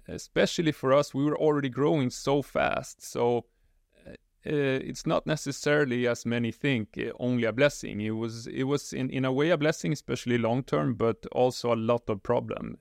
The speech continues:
And, uh, we, we had more to deal with in terms of demand, uh, that we could handle, and then all of a sudden that tripled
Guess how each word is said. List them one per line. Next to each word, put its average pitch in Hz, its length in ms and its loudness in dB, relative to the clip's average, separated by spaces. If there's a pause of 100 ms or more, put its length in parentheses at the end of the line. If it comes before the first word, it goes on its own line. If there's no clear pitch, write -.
And, 107 400 -2
uh, 104 220 0 (640)
we, 127 160 2
we 131 260 2
had 131 180 4
more 123 320 2
to 120 200 -6
deal 117 260 2
with 113 340 4
in 110 160 2
terms 110 280 0
of 101 100 -2
demand, 101 560 0
uh, 57 400 -4 (320)
that 107 120 0
we 107 120 -2
could 107 160 0
handle, 110 500 0
and 107 240 -2
then 107 180 2
all 104 120 2
of 98 80 -2
a - 20 -14
sudden 101 340 0
that 101 220 0
tripled - 500 -2